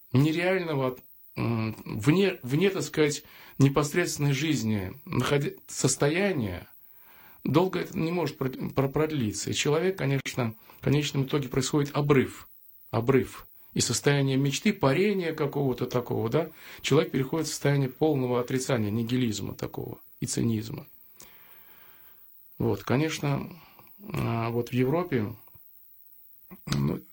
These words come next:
там ведь, э, есть ещё много, в Европе ведь очень разное. Есть Греция, есть Испания, есть Португалия. Знаете, я вот, мне пришлось быть, э, в Испании, в одном городе, где, а, это туристический город Пальма де Майорка, и,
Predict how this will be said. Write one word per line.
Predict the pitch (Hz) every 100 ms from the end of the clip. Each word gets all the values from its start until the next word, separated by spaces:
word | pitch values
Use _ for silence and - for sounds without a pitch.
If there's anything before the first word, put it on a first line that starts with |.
| -
там | 151 156
ведь, | 156 -
э, | - 139 -
есть | - - 123 139 135 180 156
ещё | 143 151
много, | 147 151 165 143 -
в | 127
Европе | 139 180 190
ведь | 160
очень | 156 156 143
разное. | 120 98 98
Есть | 151 180
Греция, | 107 107 98 92 - -
есть | 143 139
Испания, | 131 - 110 104 101
есть | 123
Португалия. | - 123 123 104 98 95 - - - - - - -
Знаете, | 123 190 - 139
я | 160
вот, | 147 143 -
мне | 147
пришлось | 143 - 156 139
быть, | 131 127 -
э, |
в | - - - - - - 135 110 107 110
Испании, | 123 - 175 165 110 87 85 - - - - -
в | 120
одном | 131 156 147
городе, | 151 117 107 107
где, | 110 127 127 117 - - - -
а, | 113
это | 110
туристический | 123 156 151 - 147 120 -
город | 117 160 131
Пальма | - 151 131
де | 107
Майорка, | 113 123 123 117 95 -
и, | - - 113 107